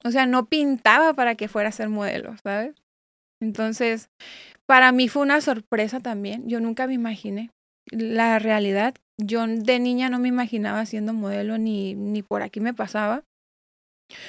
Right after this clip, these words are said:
Pero cuando fui a esa agencia y exploré, me empezó a interesar de alguna forma. Y Maite Ciarsolo, que te digo que fue la persona que me hizo la primera invitación,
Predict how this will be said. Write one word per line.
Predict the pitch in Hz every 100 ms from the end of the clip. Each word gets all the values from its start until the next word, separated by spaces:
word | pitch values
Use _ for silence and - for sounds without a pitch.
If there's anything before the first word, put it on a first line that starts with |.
| - - - -
Pero | 302 294 294
cuando | 294 285 269 262 254 247
fui | - 254 277 294 285 277 -
a | 269 269
esa | 262 277
agencia | 262 294 277 269 247
y | 226
exploré, | 220 - 226 214 214 226 -
me | 269 277
empezó | 302 285 240 240
a |
interesar | 226 233 254 226 226 226 226
de | 233 233
alguna | 220 220 226
forma. | 233 233 233 233 233 - _ - - - _ -
Y | 262 254 247 240 240 233 233 - _
Maite | 254 247 226 - 247 254 269 - _ -
Ciarsolo, | 269 254 233 269 254 240
que | 233
te | 214
digo | 220 226 - -
que | 233
fue | 214
la | 220
persona | 220 226 226 214 220
que | 226
me | 220 214 208
hizo | 208 220 214
la | 214 202 202 -
primera | 220 214 208
invitación, | 226 233 226 214 - 226 220